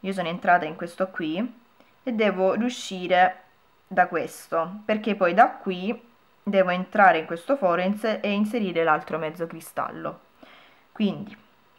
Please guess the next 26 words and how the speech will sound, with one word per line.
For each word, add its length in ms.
faccio 380
di 100
nuovo 220
il 80
mio 160
giro 280
di 120
fili, 600
faccio 280
un 80
altro 340
giro, 320
quindi 440
rientro 520
di 100
nuovo 240
nello 200
stesso 380
foro 560
per 160
bloccare 500
ulteriormente 800
il 60
filo, 520
tiro 280
bene 600